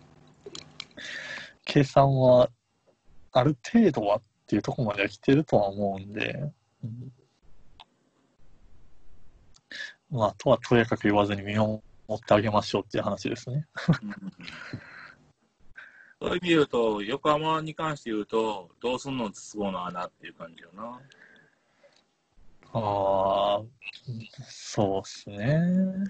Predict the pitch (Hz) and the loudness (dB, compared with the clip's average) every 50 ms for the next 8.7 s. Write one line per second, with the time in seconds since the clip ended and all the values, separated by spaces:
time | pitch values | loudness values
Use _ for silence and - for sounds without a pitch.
0 | - - - - - - - _ _ _ _ _ _ _ - 110 113 113 113 117 | -6 -8 -10 -12 -14 -20 -20 _ _ _ _ _ _ _ 2 4 4 4 4 0
1 | 120 117 117 117 120 123 113 - 120 - - - - 135 - _ - 127 127 123 | -4 -4 -4 -4 -4 -4 -6 -6 -8 -8 -8 -6 -6 -6 -4 _ -2 -2 -2 -2
2 | 113 - 101 104 104 113 113 117 107 95 - - 92 95 95 _ _ - 95 90 | -4 -4 -4 -2 -2 0 -2 -2 -4 -6 -8 -6 -6 -6 -6 _ _ -18 -16 -14
3 | 82 82 82 82 82 - - - _ _ _ _ _ _ _ _ _ _ _ _ | -14 -14 -12 -12 -14 -14 -16 -20 _ _ _ _ _ _ _ _ _ _ _ _
4 | _ _ - - - - - - - - - - - - _ _ _ _ _ _ | _ _ -20 -20 -18 -16 -16 -16 -18 -20 -20 -20 -20 -20 _ _ _ _ _ _
5 | - 160 - _ - 135 135 170 190 135 131 139 127 107 104 104 - 101 95 98 | -20 -20 -20 _ -8 2 6 6 6 6 6 6 4 4 4 2 0 0 0 2
6 | 104 - - - - - - - - - _ _ - _ _ _ - 170 147 139 | 0 -2 -6 -8 -12 -14 -14 -16 -20 -20 _ _ -20 _ _ _ -4 -2 -2 -2
7 | - - - - - - 175 170 127 107 104 104 101 101 104 101 101 95 - - | -4 -8 -12 -4 0 2 4 4 4 4 2 0 -2 -2 0 0 -2 -2 -2 -4
8 | - 117 92 95 101 101 95 95 98 101 104 104 110 | -6 -6 -4 -2 -2 0 0 -2 -2 -4 -4 -6 -8